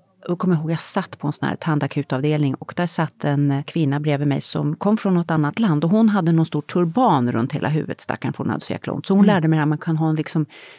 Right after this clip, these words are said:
Speaker 1: ta en stor scarf och knyta runt hela huvudet. Så jag gick
Speaker 2: Ja.
Speaker 1: runt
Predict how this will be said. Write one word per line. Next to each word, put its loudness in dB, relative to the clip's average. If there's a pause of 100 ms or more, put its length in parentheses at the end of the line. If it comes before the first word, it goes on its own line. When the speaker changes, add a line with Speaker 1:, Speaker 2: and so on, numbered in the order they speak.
Speaker 1:
ta -6
en 0
stor -6
scarf -4 (260)
och -8
knyta 0
runt -2
hela -4
huvudet. -2
Så -4
jag 4
gick 0
Speaker 2:
Ja. 4
Speaker 1:
runt 2